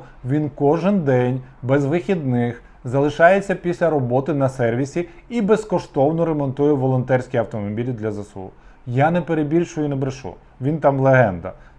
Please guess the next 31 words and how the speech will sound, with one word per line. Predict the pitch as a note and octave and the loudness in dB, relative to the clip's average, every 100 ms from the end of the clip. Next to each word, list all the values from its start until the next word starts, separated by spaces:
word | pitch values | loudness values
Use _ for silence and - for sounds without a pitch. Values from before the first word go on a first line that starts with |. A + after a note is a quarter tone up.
| - | -8
Третій | C#3 D3+ G#3+ G3 | 2 4 4 0
рік | D3 C#3+ E3+ - - | 0 2 0 -4 -8
поспіль | B2 C#3 D3 G3 E3+ | -2 -2 -2 -4 -2
він | C#3 | -4
працює | C3 A#2+ - C3+ | -4 -6 -2 -2
без | A#2 A#2 G#2 | 0 -2 -2
вихідних. | G#2 - F#2+ F#2 - - - | -8 -8 -12 -14 -16 -20 -6
Його | C3 C3+ | 0 2
ніхто | F#3+ F#3+ - F#3+ | 2 -2 -2 0
не | G3 | 0
примушує, | E3+ D#3+ D3+ C3+ G#2+ F#2+ - A#2+ | 0 -2 -2 -4 -6 -8 -8 -4
він | C3 | -2
цим | C3 C#3+ C#3 | -2 -2 -4
не | |
хизується. | C#3 C#3+ C3+ C#3+ A2 F#2+ G#2+ - - - | -4 -6 -2 0 0 -2 -8 -14 -16 -12
Але, | - B2 | -2 2
як | A2+ - | 2 0
на | A2+ | -4
мене, | B2+ G3 C#3+ - - | -2 0 -2 -6 -12
він | B2+ E3 | -6 -4
справжній | E3+ - G3+ G#3+ A3+ | -4 0 4 4 4
герой, | G#3 G3 D#3 C#3+ - - | 2 2 0 -2 -8 -6
який | C#3 C3+ E3+ | -4 0 2
робить | F3 D#3+ C#3 C#3+ | 2 2 -2 0
набагато | C3 C3 C3 F#3 F#3 | 0 2 2 2 0
більше, | D#3 C3+ C#3+ E3 G3+ G#3 | -2 2 2 2 -4 -6
ніж | D#3 D3 | -4 -4
мільйони | C3+ D3 D3 C3+ | -2 0 0 0
українців | B2 A2 A2+ A#2+ C#3 F3 F3 - - | -2 -2 -4 -2 -4 -8 -10 -20 -12
всередині | - C#3 G#2+ G2 G2+ - - | -2 0 0 -4 -10 -14 -12
країни. | B2+ A2+ F2 | -6 -4 -6